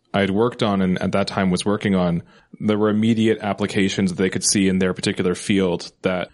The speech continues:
I would never have known existed. And they got really excited about how these approaches could be reused in different ways. What was the first real kind of problem that you found in, uh, in the work that you were doing where you were like, "This is something that technology could really solve, and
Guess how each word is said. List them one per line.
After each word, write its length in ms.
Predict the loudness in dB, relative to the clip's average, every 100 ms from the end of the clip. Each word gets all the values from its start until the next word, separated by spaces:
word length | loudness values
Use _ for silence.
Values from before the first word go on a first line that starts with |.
| _ _ -2
I 80 | 0
would 160 | 2
never 260 | 2 2 2
have 100 | 2
known 240 | 2 2
existed. 600 | 0 0 0 0 -2 -2 -14 _ -2
And 140 | 0
they 100 | 2 2
got 140 | 0
really 160 | 2 0
excited 360 | 0 0 0
about 240 | 0 -2 -2
how 460 | -2 0 -2 -4 -8 -2
these 200 | -2 -2
approaches 440 | -2 -2 -2 -4
could 160 | -4 -2
be 120 | 0
reused 600 | 2 2 2 2 2 0
in 80 | 0
different 280 | -2 -2 -2
ways. 420 | 0 0 -2 -6 _
What 240 | -4 -2 0
was 280 | -2 -2
the 100 | -4
first 640 | -6 -6 -2 0 0 -4 -2
real 540 | 0 2 2 0 -2
kind 320 | -2 0 2 0
of 120 | -2
problem 440 | -2 -2 0 0
that 100 | 0
you 120 | 0 -2
found 500 | -2 -2 -2 -4 -8 _ -6
in, 320 | -2 0 2
uh, 320 | 2 0 0 0
in 100 | 0
the 80 | 2
work 220 | 0 0
that 80 | 0
you 100 | 2
were 60 | 2
doing 220 | 2 2
where 80 | 2
you 80 | 2
were 80 |
like, 240 | 2 0 0
"This 220 | -2 -2 -8 _ _
is 200 | -2 0
something 260 | 0 0 0
that 120 | 0
technology 540 | -2 -2 0 0 -2
could 180 | -2 -2
really 260 | -2 -2 -2
solve, 460 | -2 -2 -2 -4
and 280 | -4 -6 -6